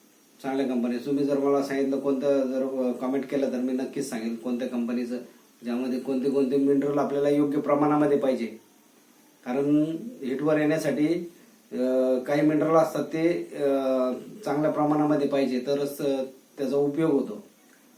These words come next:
तर मार्केटमध्ये भरपूर प्रमाणात मिनरल मिक्सचर उपलब्ध आहे,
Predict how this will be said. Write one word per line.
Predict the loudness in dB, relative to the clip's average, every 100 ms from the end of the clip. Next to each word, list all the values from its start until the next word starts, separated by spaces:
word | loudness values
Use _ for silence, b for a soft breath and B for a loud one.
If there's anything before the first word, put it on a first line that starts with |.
| -4
तर | 0
मार्केटमध्ये | 0 0 0 0 2 2
भरपूर | 0 0 0
प्रमाणात | 2 2 2 0
मिनरल | 0 0 2 2
मिक्सचर | 0 2 2
उपलब्ध | 2 -2 -2 -2
आहे, | -4